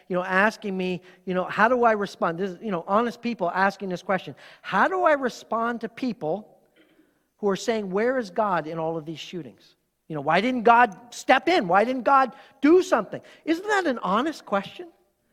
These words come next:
It absolutely is. And here's the thing. You and I need to have an answer for that. Wh-, what do we tell people? Do we say, "Well, God wasn't strong enough to deal with that"?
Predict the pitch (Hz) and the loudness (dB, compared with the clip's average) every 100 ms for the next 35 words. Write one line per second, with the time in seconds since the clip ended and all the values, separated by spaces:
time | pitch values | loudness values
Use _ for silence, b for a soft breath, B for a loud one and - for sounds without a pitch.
0 | _ _ 349 311 349 349 349 359 349 359 | _ _ 6 8 8 2 -2 0 0 0
1 | 370 427 220 B B 277 311 403 311 440 | 0 0 -4 B B 2 2 0 -4 -6
2 | 403 B B 285 440 453 370 427 392 349 | -6 B B 4 4 6 2 2 0 0
3 | 262 302 320 403 427 - 330 320 208 240 | 2 2 2 0 -2 -4 -4 2 2 2
4 | 277 269 381 453 440 - 466 466 392 240 | -2 2 4 6 4 2 0 2 0 0
5 | 180 104 b b b b - 247 240 269 | -4 -8 b b b b -4 -2 2 2
6 | 247 233 214 226 220 208 185 180 - 180 | 4 2 2 2 2 -2 -4 -10 -2 -2
7 | 175 170 160 151 147 127 110 - | -2 -8 -8 -12 -10 -12 -12 -20